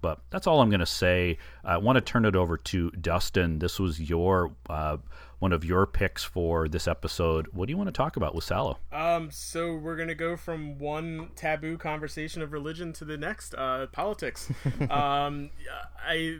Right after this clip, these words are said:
Speaker 2: as I mentioned, I, again, uh, I know Aaron's gonna include in the show notes, and in, it's, it's,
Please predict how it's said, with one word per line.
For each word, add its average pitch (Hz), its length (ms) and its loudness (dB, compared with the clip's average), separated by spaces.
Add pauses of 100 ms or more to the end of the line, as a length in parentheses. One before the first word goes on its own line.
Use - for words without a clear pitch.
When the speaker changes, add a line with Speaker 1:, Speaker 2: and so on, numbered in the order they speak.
(500)
Speaker 2:
as 165 260 -2
I 185 100 2
mentioned, 190 380 -2
I, 165 120 0
again, 160 580 -2
uh, 151 40 -2
I 143 220 0
know 151 160 -2
Aaron's 147 280 0
gonna 135 140 -6
include 131 320 -6
in 131 100 -6
the 131 80 -6
show 139 200 -6
notes, 135 280 -6
and 127 500 -8
in, 123 580 -10
it's, - 1400 -14
it's, - 520 -10